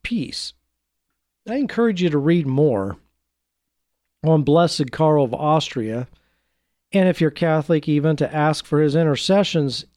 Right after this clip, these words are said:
in this conflict in the Middle East, to say, "We need peace in our world," because he believed in peace. Of course, the evil leaders in the surrounding nations couldn't deal with this guy, so they had him put to death.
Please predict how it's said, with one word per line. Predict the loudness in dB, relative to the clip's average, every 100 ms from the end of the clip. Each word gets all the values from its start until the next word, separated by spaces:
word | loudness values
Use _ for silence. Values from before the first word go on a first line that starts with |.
| _ 0
in | 2 2
this | 0 -2
conflict | -4 -4 -6 -8 -8 -8
in | -8
the | -6
Middle | -6 -8 -10
East, | -14 -16 -20 -20 _ _
to | -4
say, | 0 2
"We | 2 0 0
need | 0 0 -2 -4 -4
peace | 0 2 0 -4 -12 -14 _ _ _ _ _
in | 2
our | 2
world," | 4 6 4 4
because | 0 2 2 0 -4
he | -4 0 0
believed | 0 2 2 2
in | 0 -2
peace. | -2 -2 -6
Of | -6
course, | 0 0 0 -6 -18 _ _ _ _ _ _
the | -4 0 2
evil | 4 4 4 2 -2 -10 _ _ -2
leaders | 2 2 2 0 -4
in | -2 0
the | 0
surrounding | 0 0 2 2 0
nations | -2 -2 -2 -4
couldn't | -2 -4 -2
deal | 0 0
with | 0 -4
this | -6 -6
guy, | -6 -6
so | -6 -6
they | -4 -6
had | -6 -8
him | -8
put | -10 -10
to |
death. | -12 -10 -8 -10 -14